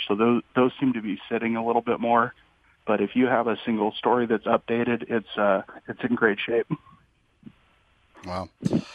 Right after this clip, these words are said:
Speaker 2: How does somebody get a hold of you if they wanna see, uh, and tour some of these houses or look at, learn about any real estate up in that area? 'Cause we got a lot of investors
Speaker 1: Uh, just
Speaker 2: that are, that are listening to the show, Joe.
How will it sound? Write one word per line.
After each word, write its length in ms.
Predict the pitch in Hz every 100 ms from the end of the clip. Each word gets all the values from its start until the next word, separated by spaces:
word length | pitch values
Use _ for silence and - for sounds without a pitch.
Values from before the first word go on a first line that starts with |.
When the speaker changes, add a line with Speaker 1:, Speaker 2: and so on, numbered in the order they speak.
| - -
Speaker 2:
How 140 | 165
does 140 | 196
somebody 380 | - 180 165 147
get 160 | 131 127
a 60 |
hold 260 | 98 117 127
of 100 | 101
you 180 | 92 92
if 220 | 95 -
they 160 | 101 98
wanna 280 | 101 95
see, 380 | 90 - 104 98
uh, 360 | 95 95 92 92
and 180 | 92 90
tour 240 | 107 101
some 160 | - 92
of 40 |
these 140 | 87 -
houses 320 | 87 95 92
or 120 | 104
look 160 | 139 143
at, 80 |
learn 220 | 120 139 147
about 160 | 131
any 160 | 120 131
real 160 | 104
estate 220 | 92 - 90
up 100 | 95
in 80 |
that 120 | 92 87
area? 300 | 87 87 - _ _ _
'Cause 160 | - 110
we 80 | 170
got 100 | 165
a 40 |
lot 160 | 123 131
of 40 |
investors 440 | 117 107 107 104 98
Speaker 1:
Uh, 40 |
just 60 | 98
Speaker 2:
that 40 |
are, 220 | 95 95
that 140 | 98 95
are 100 | 101
listening 380 | 104 - 101
to 60 | 95
the 80 | 90
show, 260 | - 95
Joe. 240 | 87 92